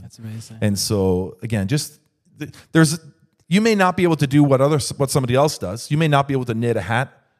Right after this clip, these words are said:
Speaker 2: Don't ask me to knit you a hat. It will <laughs> not look like a hat. Um, it'll look like a ball of yarn is what it'll look like. <laughs> Um,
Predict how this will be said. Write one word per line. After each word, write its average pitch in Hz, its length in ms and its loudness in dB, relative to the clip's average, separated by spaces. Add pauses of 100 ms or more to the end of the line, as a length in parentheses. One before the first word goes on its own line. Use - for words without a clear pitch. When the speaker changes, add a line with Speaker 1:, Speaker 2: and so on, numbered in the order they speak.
(100)
Speaker 2:
Don't 123 160 2
ask 127 160 -2
me 135 100 -2
to 127 60 -4
knit 127 180 -4
you 127 140 0
a 117 40 -2
hat. 98 320 -4
It 107 120 -4
will 107 160 0
<laughs> 107 160 0
not 117 340 -2
look 110 240 0
like 104 140 -6
a 101 80 -4
hat. 95 320 -8 (400)
Um, 95 480 -2 (1300)
it'll 139 200 4
look 143 160 4
like 139 140 -8
a 120 60 -6
ball 110 280 -2
of 107 60 -4
yarn 87 480 -6
is 104 120 -4
what 104 100 0
it'll 92 140 -2
look 92 160 -2
like. 127 220 -8
<laughs> - 120 -8 (420)
Um, 104 380 -2